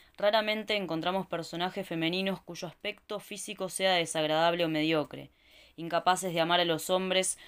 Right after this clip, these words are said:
o de ser amadas. Por el contrario, a las heroínas de la literatura contemporánea les gustan los hombres,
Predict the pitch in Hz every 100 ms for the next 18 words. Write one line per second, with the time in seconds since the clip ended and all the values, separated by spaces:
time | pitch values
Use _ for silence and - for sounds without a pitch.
0 | - - 156 147 170 160 156 143 131 131
1 | - - _ _ _ _ - 170 170 175
2 | 175 196 180 147 143 - - - 160 165
3 | 180 180 190 226 214 180 165 156 160 156
4 | 180 185 165 156 147 147 147 156 185 196
5 | 165 151 _ _ - 180 175 196 202 170
6 | 160 190 156 139 135 -